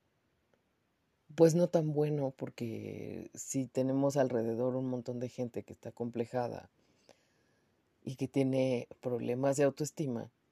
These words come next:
van a ver al que tiene una buena autoestima mal. Desde como que es el desadaptado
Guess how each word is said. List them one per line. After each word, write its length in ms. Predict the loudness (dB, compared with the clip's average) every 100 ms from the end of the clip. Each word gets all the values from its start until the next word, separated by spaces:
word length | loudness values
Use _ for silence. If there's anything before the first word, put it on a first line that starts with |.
| _ _ _ _ _ _ _ _
van 200 | -6 -2
a 80 | 0
ver 240 | 4 4 4
al 140 | -2
que 100 | -8
tiene 220 | -6 -4
una 180 | -2 -2
buena 280 | -2 -2 -2
autoestima 580 | -4 -8 -12 -10 -10 -8
mal. 320 | -8 -8 -12 _ _ _ _ _ _ _ _ _ _ _ _ _ _ _ -10
Desde 760 | 0 0 2 0 2 2 2
como 260 | -2 -4 -2
que 80 | -2
es 100 | 0
el 140 | 0
desadaptado 880 | 0 -2 -4 -4 -4 -4 -2 -4